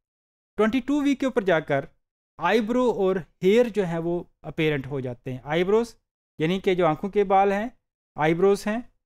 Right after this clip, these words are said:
और इसके बाद जो है वो हेयर जो है ये अपीयरेंट होना, ये बाकायदा जो है वो अपीयर हो जाते हैं, बनना शुरू हो जाते हैं। इस तरह से ट्वेंटी थर्ड वीक के ऊपर आ जाकर फिंगरप्रिंट्स अपीयर हो जाती हैं, फिंगरप्रिंट्स भी हो सकती हैं, और इसके अलावा जो, अ, यानी कि पाँव का निश-, जो, अ,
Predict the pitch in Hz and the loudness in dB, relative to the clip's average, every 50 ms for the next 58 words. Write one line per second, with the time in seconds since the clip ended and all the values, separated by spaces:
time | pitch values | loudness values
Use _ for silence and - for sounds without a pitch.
0 | _ _ _ _ _ - 160 175 190 - - 196 180 175 175 170 180 170 165 180 | _ _ _ _ _ -2 0 0 0 2 0 0 2 2 0 0 0 -2 0 0
1 | 226 220 - 156 160 185 202 175 185 180 175 175 180 180 170 - 165 151 156 147 | -2 -2 -2 2 2 2 2 2 0 -2 -2 0 -2 -2 -2 -2 -2 -2 -2 -4
2 | 143 151 151 147 147 151 156 165 165 156 147 143 156 143 - 151 143 156 143 147 | -4 -8 -8 -6 -6 -4 -2 -4 -4 -4 -4 -6 -6 -2 -2 -2 -2 -2 -4 -4
3 | 147 160 208 233 _ _ _ _ _ _ _ - 151 - 175 170 160 160 143 135 | -4 -4 -6 -8 _ _ _ _ _ _ _ -14 -8 -4 0 2 2 2 0 -2
4 | 139 131 135 127 - - 139 135 123 127 123 123 120 - 127 120 110 117 110 - | -2 -2 -4 -4 -4 -4 -4 -4 -2 -4 -4 -4 -6 -8 -10 -10 -10 -10 -14 -14
5 | - 117 110 107 104 107 _ _ _ _ _ _ _ _ _ - 190 190 254 247 | -16 -18 -18 -18 -18 -20 _ _ _ _ _ _ _ _ _ -6 -4 -2 -2 0
6 | - 240 - 240 233 240 254 - 247 269 302 302 269 254 247 226 - 240 226 - | -2 0 -2 0 -2 -2 -2 2 2 2 2 2 0 -2 -2 -2 -2 -6 -4 -2
7 | 220 208 196 180 175 165 160 185 202 220 214 _ _ _ _ _ _ - - 233 | 0 0 0 0 0 -2 -2 -4 -8 -10 -10 _ _ _ _ _ _ -6 -2 0
8 | 240 247 - - 196 180 160 - - - - - 151 143 139 135 131 127 123 117 | 0 0 2 0 0 -2 -2 -4 -10 -12 -10 -6 -4 -2 -2 -2 -2 -2 -4 -6
9 | - 127 127 - - 170 180 214 208 - 226 226 220 - - 226 214 - 214 - | -8 -12 -12 -6 -4 -2 -2 -2 -2 -2 -4 -6 -6 -8 -8 -8 -8 -8 -10 -12
10 | - 208 202 202 208 214 _ _ _ _ _ _ _ - 143 170 185 180 - 208 | -10 -10 -10 -10 -10 -12 _ _ _ _ _ _ _ -2 0 0 0 0 0 -2
11 | 196 190 190 185 180 170 170 165 170 180 185 _ _ _ _ _ _ _ _ _ | -2 0 2 2 0 0 0 -4 -4 -6 -6 _ _ _ _ _ _ _ _ _
12 | - 139 147 151 151 156 151 156 147 156 - - 175 190 208 202 220 208 185 - | -12 -10 -8 -6 -6 -4 -4 -6 -8 -8 -2 0 2 2 2 2 0 -2 -2 -4
13 | - 165 170 175 170 160 165 | -6 -6 -4 -2 -2 -2 -4